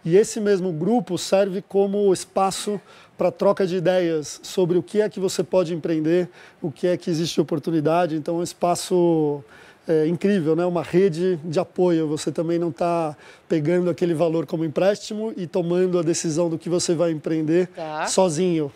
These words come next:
Speaker 1: Além do apoio do banco, você tem o grupo daquele, o apoio daquele
Speaker 2: Essa
Speaker 1: grupo de mulheres,
Speaker 2: responsabilidade
Speaker 1: essa
Speaker 2: ali
Speaker 1: corresponsabilidade.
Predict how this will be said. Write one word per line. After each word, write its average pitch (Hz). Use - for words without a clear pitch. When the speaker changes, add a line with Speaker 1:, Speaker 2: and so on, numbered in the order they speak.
Speaker 1:
Além 170
do 180
apoio 180
do 180
banco, 180
você 175
tem 180
o 175
grupo 165
daquele, 165
o 160
apoio 175
daquele 170
Speaker 2:
Essa 156
Speaker 1:
grupo 175
de 170
mulheres, 180
Speaker 2:
responsabilidade 180
Speaker 1:
essa 180
Speaker 2:
ali 180
Speaker 1:
corresponsabilidade. 175